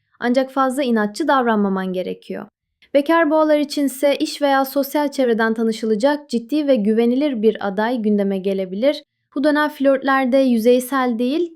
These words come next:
daha çok kalıcı ve derin bir bağ arayışında olacaksın.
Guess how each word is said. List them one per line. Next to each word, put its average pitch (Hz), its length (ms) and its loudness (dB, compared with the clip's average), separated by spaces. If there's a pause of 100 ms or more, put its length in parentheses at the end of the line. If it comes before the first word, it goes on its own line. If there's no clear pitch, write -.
daha 247 220 0
çok 285 260 -2
kalıcı 240 540 0
ve 220 200 2
derin 262 280 4
bir 226 220 0
bağ 233 80 4
arayışında 190 760 -2
olacaksın. 185 760 -8